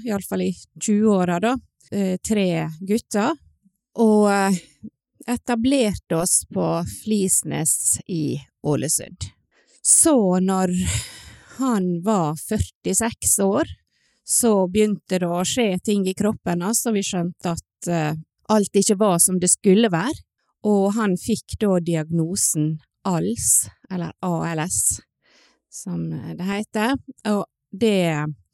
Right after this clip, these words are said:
hadde vi liten grann kjennskap til, fordi at han hadde ei tante som også hadde hatt det. Eh, men likevel så visste vi ikke hva det innebar, hvor alvorlig det var.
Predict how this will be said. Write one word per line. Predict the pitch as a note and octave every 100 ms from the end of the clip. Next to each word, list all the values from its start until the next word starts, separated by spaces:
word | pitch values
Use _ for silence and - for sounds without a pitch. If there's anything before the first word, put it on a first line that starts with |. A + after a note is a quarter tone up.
| - - -
hadde | A3+ A3+
vi | G#3+ D#3+
liten | G3+ G#3+ B3 - G3 E3
grann | E3+ F3+ F3
kjennskap | - D#3+ E3+ - G#3 G3 -
til, | D#3+ E3+
fordi | - F#3 F#3+
at | E3 -
han | F#3+ F3
hadde | E3+ E3+
ei | F3+ -
tante | G3 F#3 A3 - B3
som | F#3
også | F#3+ - D#3+
hadde | D3
hatt | F3+ - _
det. | G3 A3 - _ _ _ -
Eh, | G3+ F#3+
men | E3+ G3+ G3
likevel | F#3 A3 - G3 F3+
så | F3+
visste | E3 E3+ - - G3
vi | D#3 -
ikke | C#3+ - - F3 A#2 D#2+ - -
hva | - E3+ D3+ A2+ -
det | D#3+ F3+ D#3 -
innebar, | D#3 C#3 D3+ D#3+ D3+ C3+ - - -
hvor | F3 E3 D#3 E2 - _ _ -
alvorlig | F#3 F3+ G#3 G3+ D#3 C#3 D3 C#3+
det | D3+ D3
var. | A#2 E2